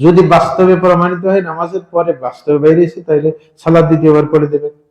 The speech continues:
কোনো অসুবিধা নেই। হুম, আর যদি নাকি এমন হয় যে কখনো হইতো না, হঠাৎ করে এসে, তাইলে ইগনোর করার দরকার নেই, সেটা নিশ্চিত হওয়া দরকার। যখন আপনি এখনো সালাতে প্রবেশ করেন নাই, খুতবা শুনতেছেন, আহ,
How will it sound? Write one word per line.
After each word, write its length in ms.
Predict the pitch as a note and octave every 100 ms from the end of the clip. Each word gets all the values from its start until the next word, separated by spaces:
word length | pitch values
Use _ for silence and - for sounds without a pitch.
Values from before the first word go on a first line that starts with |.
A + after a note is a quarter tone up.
| _ _ _ D#3+
কোনো 120 | D#3+ D3
অসুবিধা 340 | D#3 D3+ D3 D3+
নেই। 80 | - _ _ _ _ _ _ -
হুম, 160 | D3 C3+ _ _ _
আর 160 | C3 C#3+ D3
যদি 200 | D3+ D#3 D#3
নাকি 240 | D3+ D#3+ D#3 - _ -
এমন 180 | D3 D#3 D3
হয় 140 | D#3 D3+
যে 80 | D#3 D3
কখনো 260 | D3 F#3 F3
হইতো 220 | E3 D3+ D3+
না, 60 | C3+
হঠাৎ 220 | C3+ B2+ -
করে 140 | B2+ B2
এসে, 140 | A#2+ A#2+
তাইলে 200 | A#2+ C#3 C#3+
ইগনোর 240 | C#3 C#3+ D3
করার 200 | D3 C#3 C3+
দরকার 240 | B2+ B2+ A#2+
নেই, 100 | _ _ _ _ _ _ _ -
সেটা 200 | B2 C#3 C#3
নিশ্চিত 280 | C3 - C3 B2+
হওয়া 140 | A#2+ G#2+
দরকার। 280 | - - F#2 _ _ _ G2+
যখন 220 | B2 C#3 B2+
আপনি 120 | C3 B2+
এখনো 180 | C3 B2+
সালাতে 260 | B2+ A#2+ B2 C3
প্রবেশ 220 | B2 A#2+ -
করেন 160 | B2 A#2+
নাই, 80 | A#2
খুতবা 240 | A#2+ A#2+ A#2
শুনতেছেন, 460 | B2+ A#2+ A#2+ - B2 - _ _ _ _
আহ, 120 | A#2+